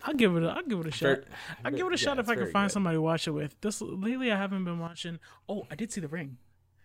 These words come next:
Speaker 1: Did I mention I saw The Ring?
Speaker 2: Oh.
Speaker 1: I saw The Ring for the
Speaker 2: No, you
Speaker 1: first
Speaker 2: haven't.
Speaker 1: time. The Ring was wild. Pretty good movie. Did not expect it to be that good. Or rather, I didn't expect it to be bad. I just didn't expect to like it as much.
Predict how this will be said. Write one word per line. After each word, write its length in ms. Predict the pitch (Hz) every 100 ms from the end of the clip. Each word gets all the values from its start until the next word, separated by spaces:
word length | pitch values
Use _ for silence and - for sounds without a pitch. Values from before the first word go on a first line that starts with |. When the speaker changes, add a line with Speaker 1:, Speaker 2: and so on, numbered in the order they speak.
| - -
Speaker 1:
Did 100 | 156
I 40 |
mention 280 | 156 202 226
I 40 |
saw 140 | 208 226
The 120 | 233
Ring? 140 | 240 196
Speaker 2:
Oh. 340 | 196 160 - - - - -
Speaker 1:
I 40 |
saw 120 | 247
The 80 | 208
Ring 180 | 185 202
for 100 | -
the 60 |
Speaker 2:
No, 40 | 160
you 80 | 120
Speaker 1:
first 100 | 135
Speaker 2:
haven't. 140 | 151
Speaker 1:
time. 100 | 139 - - -
The 60 |
Ring 180 | 175 349
was 140 | 190
wild. 420 | 170 208 - - - - - - _
Pretty 160 | - 320
good 120 | 226
movie. 360 | 220 208 - - - -
Did 120 | 302
not 100 | 311
expect 280 | 254 240 226
it 20 |
to 60 | 185
be 120 | 185
that 160 | 180 180
good. 180 | 190 190 _ -
Or 340 | 190 175 170 - - - - _
rather, 280 | 208 214 214
I 40 |
didn't 180 | 202 226
expect 260 | 254 240 233
it 80 | 185
to 60 |
be 100 | 190
bad. 420 | 160 170 240 277 214 -
I 80 |
just 240 | 175 208 -
didn't 160 | 190
expect 320 | 175 - 175 -
to 60 | 131
like 240 | 139 143 -
it 80 |
as 120 | - 127
much. 280 | - -